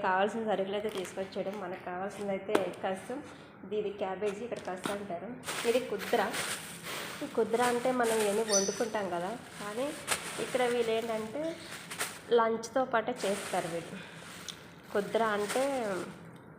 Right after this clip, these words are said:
మీకు తెలిస్తే కామెంట్ చేయండి. ఇది తోమ అండి, ఇది అరబీలో తోమ అంటారు. మనకి ఎల్లుల్లిపాయలు కదా, ఎల్లుల్లిపాయలు, చాయ్ పత్తి. ఇది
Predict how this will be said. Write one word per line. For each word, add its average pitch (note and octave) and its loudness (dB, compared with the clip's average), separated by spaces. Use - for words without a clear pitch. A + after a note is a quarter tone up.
మీకు G#3 -2
తెలిస్తే G3 0
కామెంట్ F#3+ 0
చేయండి. E3 -4
ఇది A3+ 10
తోమ G#3+ 2
అండి, F#3 0
ఇది G3+ 2
అరబీలో G3 0
తోమ F#3+ 0
అంటారు. F3+ -4
మనకి F#3+ -4
ఎల్లుల్లిపాయలు F#3+ -2
కదా, F3+ -6
ఎల్లుల్లిపాయలు, F#3+ -4
చాయ్ G#3 0
పత్తి. G#3 0
ఇది A3 2